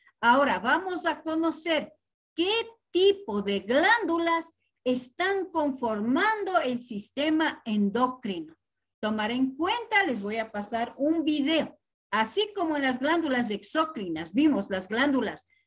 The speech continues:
lagrimales, las glándulas salivales, las glándulas mucosas, asimismo, en el sistema endocrino tenemos algunas glándulas, ocho principalmente, que nos van a ayudar al correcto funcionamiento de nuestro cuerpo.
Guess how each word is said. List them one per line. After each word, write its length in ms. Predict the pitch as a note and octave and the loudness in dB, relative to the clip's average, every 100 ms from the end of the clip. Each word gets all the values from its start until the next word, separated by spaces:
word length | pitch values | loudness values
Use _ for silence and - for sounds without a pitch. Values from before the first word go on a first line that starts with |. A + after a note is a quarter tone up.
| _ | _
lagrimales, 920 | - D4+ E4 F#4 D#4 C4 D4 D#4 D#4+ | -2 -2 0 0 2 4 4 0 -2
las 220 | A#3 A3+ | -4 -4
glándulas 760 | G3+ G3+ A3 G#3 G3+ F#3+ F#3+ - | -2 -2 0 0 0 0 0 -2
salivales, 840 | A#3 D#4 E4 C4 C4 C#4+ D4 D4 | -2 0 0 2 2 2 2 0
las 200 | B3+ G#3+ | -4 -6
glándulas 560 | G3 F#3+ G3 F3+ D#3+ - | -4 -6 -6 -8 -12 -12
mucosas, 720 | G#3+ D4 - D4 D#4 D#4 D4+ - _ _ _ | -12 -8 0 2 2 -2 -4 -10 _ _ _
asimismo, 1000 | A3+ A#3+ - G#4+ D#4+ E4+ E4 F4+ F#4 - _ _ | -6 -4 -4 0 2 2 0 -2 -2 -6 _ _
en 240 | B3+ D#4 F#4 | -4 -2 0
el 300 | D#4 B3 A#3+ | -2 -4 -4
sistema 480 | E4+ E4 G4+ G#4+ | -6 -6 -8 -6
endocrino 640 | G4 D4+ G4 G4+ G#4 G4+ - | -4 -2 -4 -8 -12 -10 -4
tenemos 480 | C4+ D4+ E4+ D#4 | -2 0 -2 -2
algunas 600 | B3 A#3 C#4+ A#4+ A#4 G4 | -4 -4 -6 -6 -6 -6
glándulas, 640 | C4 E4 G#4+ F4+ G3 - _ _ _ _ - | -4 -2 0 -2 -6 -10 _ _ _ _ 2
ocho 500 | F#4+ C5 - B3+ - | 4 4 -2 -6 -4
principalmente, 920 | E4 G4+ G4+ G4+ A#4 D#4+ D4+ D4+ F#4+ | -6 -2 -2 0 0 0 -2 -4 -6
que 120 | A#3+ | -4
nos 220 | G#3+ G3+ | -4 -4
van 220 | A3+ D#4 | -2 0
a 20 | F4 | 2
ayudar 420 | E4+ D#4+ F#4 G4 - _ _ _ | 2 2 0 0 -8 _ _ _
al 240 | C4+ D#4 D#4 | 0 0 2
correcto 500 | C4+ E4+ E4+ D#4 C#4+ | 2 0 0 0 0
funcionamiento 1040 | - A#4 A4+ G4 D4+ C#4 D4 F#4 F#4 F4 | -4 -8 -4 -2 2 4 4 2 2 0
de 80 | A3+ | 2
nuestro 480 | G#3 A#3+ C4 C4 - | 0 0 -2 -4 -4
cuerpo. 240 | D3 | -8